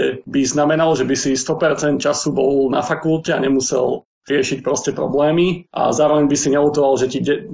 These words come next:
každý mesiac unikajú proste stovky alebo aj tisíce eur. Proste,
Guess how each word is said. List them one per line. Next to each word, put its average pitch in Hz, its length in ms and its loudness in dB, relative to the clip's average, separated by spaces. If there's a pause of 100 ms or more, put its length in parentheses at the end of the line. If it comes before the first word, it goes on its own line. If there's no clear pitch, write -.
každý 135 300 0
mesiac 131 400 0
unikajú 135 640 0
proste 131 320 -4
stovky 139 540 -2
alebo - 260 0
aj - 160 -2
tisíce 143 400 0
eur. 143 460 0 (160)
Proste, - 500 -6